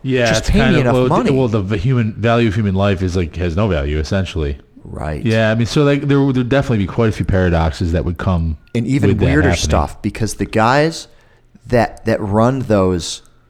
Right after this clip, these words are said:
Speaker 2: illegal, um, prostitution rings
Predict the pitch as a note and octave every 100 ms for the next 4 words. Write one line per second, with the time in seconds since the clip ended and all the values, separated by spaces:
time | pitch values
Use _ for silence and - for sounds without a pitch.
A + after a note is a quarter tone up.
0 | _ _ _ _ _ _ - G#2+ G2 A2+
1 | A2+ A2 G2 F#2+ - _ _ _ - F2
2 | E2 - C#2 - - - _ _ _ _
3 | - A2 - - D3 F#3+ F#2+ C#2+ C2+ C2
4 | - -